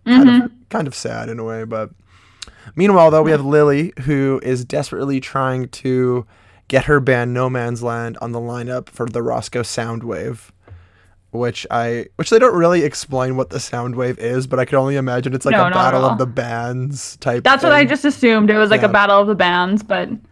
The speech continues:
Speaker 2: yeah, did, we don't get much
Speaker 1: And did we even get
Speaker 2: ex-,
Speaker 1: much
Speaker 2: explanation at the time.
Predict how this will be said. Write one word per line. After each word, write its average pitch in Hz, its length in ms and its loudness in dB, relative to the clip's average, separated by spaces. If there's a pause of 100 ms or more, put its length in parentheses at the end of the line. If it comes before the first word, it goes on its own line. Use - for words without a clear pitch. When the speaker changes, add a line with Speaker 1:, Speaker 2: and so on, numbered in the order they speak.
(560)
Speaker 2:
yeah, 185 400 2 (220)
did, 202 120 -2
we 214 100 2
don't 202 140 2
get 185 140 0
much - 560 -2
Speaker 1:
And 185 140 0
did 226 100 0
we 330 140 0
even 349 200 -2
get 147 160 0
Speaker 2:
ex-, 214 40 2
Speaker 1:
much 233 300 -2
Speaker 2:
explanation 202 560 0
at 208 80 -2
the 208 60 -2
time. 202 500 2